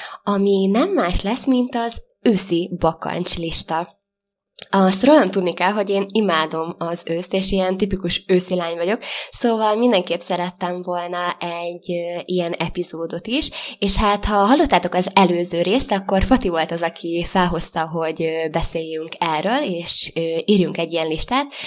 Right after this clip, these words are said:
úgyhogy én már akkor <laughs> nagyon örültem neki, hogy, ö, erről fogunk beszélni. Úgyhogy, ö, összeállítottuk a listánkat, és nem beszéltük meg, hogy mennyi, ö, dolgot fogunk írni, de tíz-tíz,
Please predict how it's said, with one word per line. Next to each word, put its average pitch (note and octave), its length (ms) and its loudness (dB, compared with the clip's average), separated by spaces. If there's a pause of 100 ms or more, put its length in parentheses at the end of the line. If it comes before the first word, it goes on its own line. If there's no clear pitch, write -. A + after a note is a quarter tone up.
(220)
úgyhogy G#3+ 320 -2
én G3+ 140 -2
már G3 180 0
akkor F3 300 -2 (160)
<laughs> F3 120 2
nagyon F#3 320 4
örültem E3+ 540 0
neki, F3+ 540 -2
hogy, F3+ 340 -4
ö, F3+ 200 0
erről F3 200 -6
fogunk F3 320 -8
beszélni. A3+ 380 -6 (720)
Úgyhogy, A3 560 4
ö, A3 300 4 (320)
összeállítottuk E3+ 960 -2
a E3+ 60 -6
listánkat, G3+ 600 -2
és F3 380 0 (640)
nem D#4 180 4
beszéltük F#3 400 2
meg, G3 160 0
hogy F3+ 140 0
mennyi, E3+ 440 -4 (260)
ö, F3 100 -6 (260)
dolgot E3 320 -2
fogunk F3 340 -2
írni, A#3+ 200 4
de G3 120 2
tíz-tíz, F3 960 -2